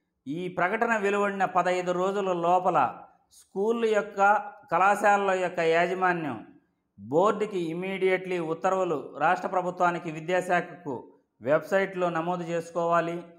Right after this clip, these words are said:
ఆ నమోదు చేసుకునేటప్పుడు ఎందుకు ఈ ఫీజులు సరిపోవట్లేదు, ఆ యొక్క కరెంట్ ఛార్జీలు కావచ్చు, లెక్చరర్ల జీతాలు కావచ్చు, ఆ స్కూల్ మెయింటెనెన్స్‌లు కావచ్చు,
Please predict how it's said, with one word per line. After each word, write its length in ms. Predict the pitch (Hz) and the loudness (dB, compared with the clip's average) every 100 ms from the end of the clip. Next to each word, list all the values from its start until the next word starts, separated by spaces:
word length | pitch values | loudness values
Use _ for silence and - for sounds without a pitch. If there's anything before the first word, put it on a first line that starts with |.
| _ _ _ | _ _ _
ఆ 180 | 123 147 | 2 4
నమోదు 360 | 151 175 214 208 | 4 2 0 0
చేసుకునేటప్పుడు 1160 | 196 196 196 190 180 175 175 165 147 107 - - _ _ - | 0 -2 -2 -2 0 0 -2 -2 -4 -6 -14 -20 _ _ -14
ఎందుకు 600 | 113 147 185 233 247 233 | -4 -2 -2 -2 -2 -4
ఈ 280 | 202 190 185 | -6 -8 -8
ఫీజులు 380 | 180 196 196 185 | -8 -4 -4 -2
సరిపోవట్లేదు, 1080 | 175 175 185 185 180 175 165 165 170 - - _ _ _ | -2 -2 2 2 2 0 0 0 -8 -10 -20 _ _ _
ఆ 120 | 139 | 2
యొక్క 300 | 165 170 165 | 2 0 -2
కరెంట్ 460 | 147 160 175 185 190 | -2 0 0 0 2
ఛార్జీలు 340 | 185 180 185 | 2 2 -4
కావచ్చు, 720 | 180 185 185 180 185 190 - - _ | 2 2 2 -2 -6 -8 -10 -18 _
లెక్చరర్ల 520 | 117 147 196 190 190 180 | -6 -6 -2 -2 0 -2
జీతాలు 460 | 151 170 190 185 | -4 -2 2 2
కావచ్చు, 800 | 180 180 180 180 180 185 185 - - - _ | 4 2 2 -2 -6 -6 -6 -12 -20 -20 _
ఆ 140 | 139 147 | 2 2
స్కూల్ 440 | 147 180 214 214 | 0 0 0 0
మెయింటెనెన్స్‌లు 720 | 170 160 190 185 202 185 190 | -2 -2 -2 -6 -8 -6 -8
కావచ్చు, 840 | 185 180 180 180 180 185 185 - | 0 2 2 -4 -6 -6 -8 -14